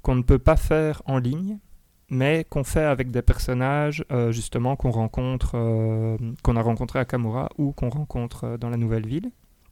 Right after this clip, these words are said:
Et, euh, et j'étais, euh, sincèrement extrêmement impressionné parce que je me suis dit, ouf,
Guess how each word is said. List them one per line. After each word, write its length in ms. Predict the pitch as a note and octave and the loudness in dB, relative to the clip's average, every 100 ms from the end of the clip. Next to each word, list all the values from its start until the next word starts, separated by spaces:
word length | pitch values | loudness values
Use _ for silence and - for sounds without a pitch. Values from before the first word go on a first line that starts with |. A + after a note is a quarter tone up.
| _ _ _ _ _ - - - - - - - | _ _ _ _ _ -20 -20 -20 -20 -20 -10 2
Et, 220 | C#3 C#3+ | 6 10
euh, 280 | B2+ B2 B2 | 10 10 8
et 100 | C#3 | 8
j'étais, 380 | B2+ B2 D#3 D#3 - _ _ _ - | 6 6 6 4 0 _ _ _ -2
euh, 100 | B2+ | 0
sincèrement 680 | B2+ D#3+ D3 C#3 A#2+ B2+ C3+ | 2 2 2 2 2 2 2
extrêmement 600 | C3+ - - D3 D3 D3 | 0 0 0 0 0 2
impressionné 520 | D#3 - - - C3 E3+ | 4 2 2 -4 -4 -4
parce 180 | C#3 | -6
que 140 | - A#2+ | -4 -4
je 100 | A#2 | -2
me 60 | |
suis 140 | A2 B2+ | -4 -2
dit, 100 | C3 | 0
ouf, 220 | A#2+ | 0